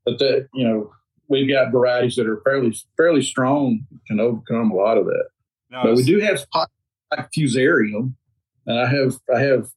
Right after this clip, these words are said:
Speaker 1: done some research on fu-, with fusarium and cotton. You know, you find your spot that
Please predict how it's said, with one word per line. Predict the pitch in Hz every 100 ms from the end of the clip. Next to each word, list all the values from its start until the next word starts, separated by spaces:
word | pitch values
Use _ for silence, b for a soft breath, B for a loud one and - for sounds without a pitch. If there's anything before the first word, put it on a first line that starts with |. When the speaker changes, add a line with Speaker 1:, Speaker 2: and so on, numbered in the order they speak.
| -
Speaker 1:
done | 135 131
some | 131 127
research | 127 127 127 123 - - -
on | 117 110
fu-, | - 120
with | 113 110 -
fusarium | 110 117 127 117 104
and | 107
cotton. | 117 113 117 113 b -
You | 107
know, | 101
you | 107
find | 123 120 107 104
your |
spot | 101 - 123 120
that | -